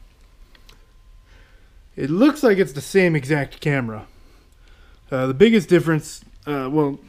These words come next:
also, this one's also got a switch, so you can turn it off and on. The other one did not. And this one, the battery also actually fits inside of it, so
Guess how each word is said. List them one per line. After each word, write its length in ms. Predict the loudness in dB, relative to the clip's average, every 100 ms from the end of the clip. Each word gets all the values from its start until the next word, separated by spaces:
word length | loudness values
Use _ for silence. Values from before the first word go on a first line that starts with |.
| -6
also, 380 | -2 -2 0 0
this 160 | 0
one's 140 | 0 2
also 220 | 2 2
got 140 | 0
a 40 | -2
switch, 500 | -4 4 6 4 2
so 80 | -2
you 80 |
can 80 | 0
turn 160 | 0 2
it 100 | 2
off 160 | 2
and 120 | 0 -2
on. 280 | 0 0 -4 -14 -8
The 140 | -4
other 100 | -2
one 80 | -4
did 140 | -4
not. 260 | -6 -6 -8 -16 _ -20 -20 -20 _ -20 -6
And 120 | 0 4
this 160 | 4
one, 140 | 4 0
the 80 |
battery 460 | 2 4 6 4 4
also 320 | 2 2 0
actually 260 | -2 -2 -6
fits 320 | -2 -4 -2
inside 400 | -8 -2 2 2
of 100 | 2
it, 140 | -4
so 380 | -12 -8 -6 -8